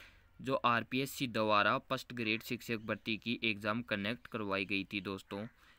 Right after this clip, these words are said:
इसकी आंसर को लेकर आपकी कल जारी करने की आशंका है दोस्तों। वहीं बात करें कि इसके अंदर बोनस अंक भी दिया जाएगा क्या, तो दोस्तों आपको बता दूं कि इसके अंदर आठ बोनस अंक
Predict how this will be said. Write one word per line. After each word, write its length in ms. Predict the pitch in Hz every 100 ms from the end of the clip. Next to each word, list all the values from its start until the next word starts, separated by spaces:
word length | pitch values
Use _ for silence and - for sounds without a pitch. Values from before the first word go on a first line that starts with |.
| _
इसकी 240 | - - 143 117
आंसर 380 | 120 120 135
को 180 | 143 143
लेकर 480 | 120 110 - 110 123 - - 117
आपकी 340 | 113 - 131 -
कल 160 | 120 120
जारी 300 | 117 107 117
करने 720 | - 101 101 - 110 113 107
की 280 | 110 113 120 - - -
आशंका 540 | 113 - 113 110 127
है 160 | 120 113
दोस्तों। 420 | 95 92 - 92 87 _ _ _ - - -
वहीं 260 | 123 131 143
बात 260 | 123 120 135
करें 280 | - 113 120
कि 140 | 135
इसके 340 | - 123 - 123
अंदर 260 | 110 120
बोनस 400 | 117 110 110 123
अंक 300 | - 120 120
भी 120 | 117 113
दिया 260 | 107 104
जाएगा 380 | 98 98 98 110
क्या, 300 | - 110 113 - - - -
तो 80 | 107
दोस्तों 420 | 98 123 - 143
आपको 340 | 113 110 - 110
बता 320 | 107 101 104
दूं 160 | 117 135
कि 120 | 147
इसके 360 | 123 - - 113
अंदर 300 | 101 117 - -
आठ 280 | 107 117 123
बोनस 420 | 110 98 107 113
अंक 280 | - 113